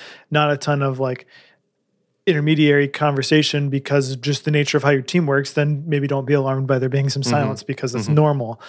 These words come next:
Speaker 1: So I guess what I should say is, like, be aware of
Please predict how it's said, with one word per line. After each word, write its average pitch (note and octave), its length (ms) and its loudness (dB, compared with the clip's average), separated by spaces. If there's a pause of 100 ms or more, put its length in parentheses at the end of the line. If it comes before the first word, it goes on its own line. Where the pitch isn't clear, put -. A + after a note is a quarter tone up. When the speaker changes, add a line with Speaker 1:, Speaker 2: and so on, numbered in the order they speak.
(220)
Speaker 1:
So F3 140 2
I F3 80 4
guess F#3+ 260 2
what F3 100 4
I D#3 60 4
should D3+ 220 0
say D#3+ 160 4
is, C#3+ 160 2
like, C#3+ 180 0 (300)
be D#3+ 140 2
aware E3+ 340 6
of C3 260 -6